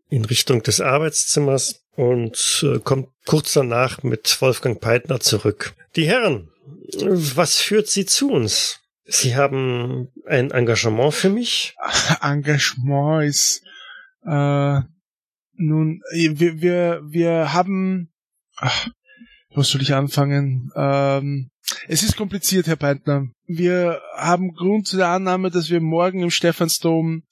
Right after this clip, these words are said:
Speaker 2: dieses Lied, und ich zeige auf die Noten, die Fritz in der Hand hält, die, die, dieses Stück, äh, bra-, benötigen werden. Und ich vertraue darauf, dass Sie der richtige Mann sind, um, äh, uns dieses Stück vorzutragen.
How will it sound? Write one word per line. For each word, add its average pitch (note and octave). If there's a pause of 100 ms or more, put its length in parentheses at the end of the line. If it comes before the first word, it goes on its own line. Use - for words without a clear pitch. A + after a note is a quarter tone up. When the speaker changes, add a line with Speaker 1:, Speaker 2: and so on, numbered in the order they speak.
Speaker 2:
dieses F3+
Lied, F#3+ (200)
und D3
ich D3
zeige D3+
auf D#3
die D#3+
Noten, D#3
die D#3+
Fritz -
in D#3+
der D3
Hand D3
hält, D#3 (760)
die, D#3
die, E3+
dieses E3+
Stück, -
äh, D#3
bra-, D3+
benötigen D#3+
werden. C#3+ (180)
Und D3+ (160)
ich E3+
vertraue E3
darauf, F3 (140)
dass -
Sie -
der F3+
richtige F3
Mann F3
sind, F3
um, E3
äh, D#3+ (140)
uns E3+
dieses -
Stück - (600)
vorzutragen. D3